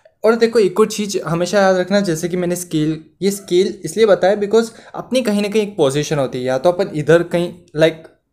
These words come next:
of course, अपन एक्सट्रीम पे तो नहीं lie कर रहे होते, लेकिन कहीं ना कहीं मिड में lie कर रहे होते हैं, and अपन को अपनी पोजीशन इम्प्रूव करनी चाहिए,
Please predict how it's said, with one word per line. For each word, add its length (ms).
of 140
course, 240
अपन 280
एक्सट्रीम 500
पे 120
तो 120
नहीं 180
lie 180
कर 140
रहे 80
होते, 120
लेकिन 240
कहीं 200
ना 60
कहीं 140
मिड 200
में 100
lie 180
कर 140
रहे 100
होते 160
हैं, 80
and 180
अपन 240
को 80
अपनी 240
पोजीशन 560
इम्प्रूव 340
करनी 360
चाहिए, 420